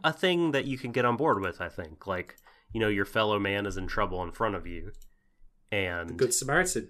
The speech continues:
Speaker 1: Re-, exactly, right? Um, surprised she didn't bring that up. Um,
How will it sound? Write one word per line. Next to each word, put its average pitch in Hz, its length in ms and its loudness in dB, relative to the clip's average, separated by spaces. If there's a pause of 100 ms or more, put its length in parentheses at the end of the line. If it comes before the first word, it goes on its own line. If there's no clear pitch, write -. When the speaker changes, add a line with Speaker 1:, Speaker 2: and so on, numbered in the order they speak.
(120)
Speaker 1:
Re-, 113 180 -4
exactly, 131 800 0
right? 101 300 -2 (160)
Um, 95 280 -2
surprised - 360 0
she 120 100 -6
didn't 110 120 -2
bring 117 180 2
that 113 160 0
up. - 240 -10 (480)
Um, 95 380 0